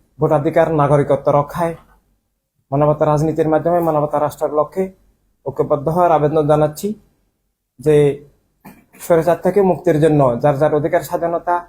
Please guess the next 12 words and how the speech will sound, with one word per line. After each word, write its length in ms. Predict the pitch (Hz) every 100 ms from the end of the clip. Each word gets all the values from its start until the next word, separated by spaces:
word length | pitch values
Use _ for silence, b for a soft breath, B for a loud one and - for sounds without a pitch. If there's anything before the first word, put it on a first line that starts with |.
| _ _ _ _ _ -
ফিরে 160 | 165 165
পাওয়ার 320 | 156 151 143
জন্য 460 | 156 139 123 - - _ _ 127
বিগত 280 | 143 151
ইতিহাসে 480 | 156 151 160 175 185
আন্দোলনের 500 | 160 160 156 151 147
পর 180 | - 147
আন্দোলন, 480 | 143 143 143 135 131 - _
অনেক 220 | 143 160 156
রক্তক্ষয়, 680 | 147 - 147 - - 147 135 - _ _ _ -
অনেক 220 | 147 165 -
ত্যাগ 220 | 160 143